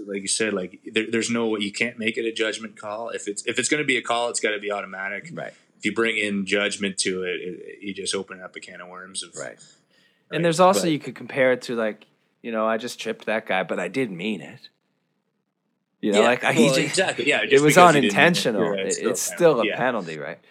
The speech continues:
Speaker 2: So,
Speaker 1: Yeah.
Speaker 2: yeah, I, I,
Speaker 1: Yeah.
Speaker 2: but, uh, what if, you know, uh, I, I'm just like, I'm watching a game, like you said, it's overtime, or your, a guy's, uh, team's already shorthanded, the puck's bouncing around, and it just kinda gets chipped over the glass by accident.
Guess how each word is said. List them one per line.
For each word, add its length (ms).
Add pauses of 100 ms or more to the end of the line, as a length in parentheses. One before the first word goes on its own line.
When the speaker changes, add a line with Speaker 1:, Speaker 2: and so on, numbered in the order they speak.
(280)
Speaker 2:
So, 160
Speaker 1:
Yeah. 60
Speaker 2:
yeah, 140
I, 460
I, 120
Speaker 1:
Yeah. 180
Speaker 2:
but, 140
uh, 100
what 280
if, 80 (340)
you 120
know, 180
uh, 260 (720)
I, 200
I'm 220
just 200
like, 260
I'm 180
watching 320
a 40
game, 220
like 180
you 60
said, 240
it's 140
overtime, 600
or 140
your, 120
a 120
guy's, 320
uh, 80 (100)
team's 260
already 320
shorthanded, 640
the 60
puck's 300
bouncing 400
around, 320
and 100
it 120
just 200
kinda 280
gets 260
chipped 320
over 180
the 80
glass 300
by 160
accident. 500